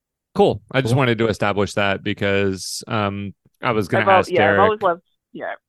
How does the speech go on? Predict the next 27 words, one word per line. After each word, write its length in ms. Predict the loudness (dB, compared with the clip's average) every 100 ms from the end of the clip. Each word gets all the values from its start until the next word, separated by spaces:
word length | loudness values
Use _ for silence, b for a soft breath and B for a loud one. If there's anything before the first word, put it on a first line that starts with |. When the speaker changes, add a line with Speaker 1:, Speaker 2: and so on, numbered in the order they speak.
| _
Speaker 3:
loved 180 | -8 -8
the 80 | -10
Turtles. 300 | -12 -12 -14 -16 -20 _ _ _ _
Speaker 1:
Yeah, 220 | -8 -8 -8
I 80 | -2
was 120 | -2 0
gonna, 340 | 0 0 -2 -4
Speaker 3:
For 80 | -8
sure. 140 | -8 -4
Speaker 1:
'cause 140 | 2
we 100 | 2
could 140 | 4 2
also 280 | 2 0 -2
answer 340 | -2 -4 -4
this 200 | -2 -4
question, 540 | -4 -4 -4 -8 -8
like, 360 | -4 -2 -2 -4
you 220 | -4 0 2
want 220 | 2 0
more 380 | 0 2 0 -2 -8
specifically 960 | -6 -4 -2 -2 -2 -2 -2 -2 -4 _ _ _ _ -2
of 640 | 0 2 0 -2 -10 -20 _
Mutant 680 | -8 -2 -2 -2 -6 -8 -10
Mayhem, 720 | -6 -4 -2 -2 -2 -2 -6 -12 _ _ _ _
um, 680 | -10 -8 -8 -8 -10 -12 -16 -8
universe, 720 | -2 0 0 2 0 -2 -8 -12 b b _ -6 0
but, 340 | 0 0 -2